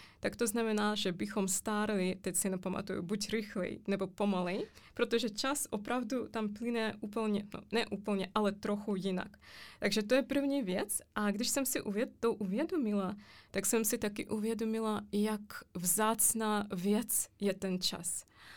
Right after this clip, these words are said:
A druhá věc, mm, ta se týče,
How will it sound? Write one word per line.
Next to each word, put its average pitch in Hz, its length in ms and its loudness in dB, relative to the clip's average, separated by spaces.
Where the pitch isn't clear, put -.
A 190 260 4
druhá 277 420 4
věc, 196 500 2
mm, 202 360 4
ta 226 140 4
se 240 180 6
týče, 220 680 0